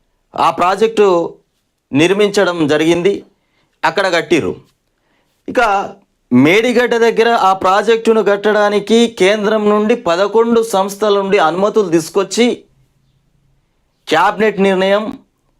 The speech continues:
అసెంబ్లీలో చర్చించి, క్యాబినెట్ నిర్ణయంతోని ఆ కాళేశ్వరం ప్రాజెక్టు ఏర్పాటు చేసి,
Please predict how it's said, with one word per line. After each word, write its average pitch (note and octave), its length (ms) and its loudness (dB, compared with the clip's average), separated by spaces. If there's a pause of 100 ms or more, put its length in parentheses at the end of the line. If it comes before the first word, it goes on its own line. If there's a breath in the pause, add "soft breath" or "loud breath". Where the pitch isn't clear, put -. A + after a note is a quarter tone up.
(300)
అసెంబ్లీలో G3+ 520 0
చర్చించి, F#3+ 760 0
క్యాబినెట్ F3 560 -2
నిర్ణయంతోని F#3 840 0 (1120)
ఆ F3 200 2
కాళేశ్వరం A3 600 -2
ప్రాజెక్టు G3 420 0
ఏర్పాటు F#3 500 2
చేసి, F#3 500 0